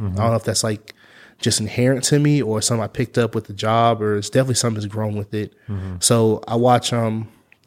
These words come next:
Speaker 2: a lot of people's interactions and traits, and I look at and think about, here's how we work as a dynamic. Here's the things that I notice about them.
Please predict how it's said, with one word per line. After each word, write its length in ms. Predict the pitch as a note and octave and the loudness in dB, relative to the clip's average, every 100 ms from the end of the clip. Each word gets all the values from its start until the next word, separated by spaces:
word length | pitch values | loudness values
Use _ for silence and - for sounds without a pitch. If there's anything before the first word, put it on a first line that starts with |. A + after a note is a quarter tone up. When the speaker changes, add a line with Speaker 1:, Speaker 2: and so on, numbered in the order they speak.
| - | -2
Speaker 2:
a 40 | C3 | 2
lot 160 | C3 | 4
of 60 | A#2+ | 2
people's 680 | B2+ B2 A#2+ A#2 - - - - - - | -2 0 0 0 -4 -8 -12 -20 -12 -2
interactions 720 | B2+ A#2+ A#2+ B2+ - B2 A#2 | 2 4 4 2 0 0 0
and 120 | G#2 | -2
traits, 600 | - A2+ A#2 - - - | -2 0 0 -2 -4 -4
and 420 | G#2+ G#2+ G#2 G#2 _ - - - - | -4 -6 -6 -10 _ -20 -20 -20 -4
I 140 | A2+ | 0
look 280 | A2+ B2 A#2+ | 2 2 2
at 280 | A2 G#2+ - - | 0 0 -6 -14
and 120 | G#2+ | -4
think 160 | B2 A2+ | -2 0
about, 520 | A2+ A2+ A2 G#2 - _ _ _ _ _ | 0 -2 -2 -6 -14 _ _ _ _ _
here's 280 | - C3 A#2+ | 0 2 4
how 220 | A#2+ A2 | 2 2
we 180 | G#2+ A#2+ | 2 4
work 240 | A#2+ A#2 | 2 2
as 60 | A#2+ | 0
a 80 | A2 | 0
dynamic. 720 | A2+ A#2+ A#2+ A#2+ B2 - - _ _ _ | 0 0 2 0 -2 -6 -20 _ _ _
Here's 480 | - A#2+ A#2 G#2+ - | -2 0 2 0 0
the 80 | A#2 | -2
things 260 | - A2+ | -2 -2
that 120 | G#2+ G#2 | -2 -2
I 100 | A2+ | -2
notice 320 | A2 A#2+ - | 0 -2 -2
about 300 | A2+ A#2 A2+ | -2 -2 -2
them. 300 | B2 B2 | -2 -2